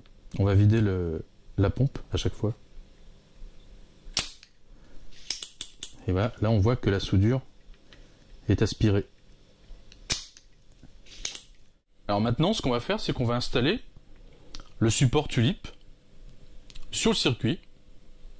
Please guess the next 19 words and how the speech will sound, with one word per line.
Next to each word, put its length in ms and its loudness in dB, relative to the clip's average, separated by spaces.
imprimé, 480 2
et 100 2
puis 180 2
évidemment, 500 0
on 80 2
va 120 2
le 60 0
souder. 340 -2
Voilà. 240 -2
Mais, 280 4
euh, 500 0
avant 240 2
cela, 400 -2
on 100 -2
s'aperçoit 480 0
que 160 -2
le 240 2
support 320 0
tulipe, 400 -2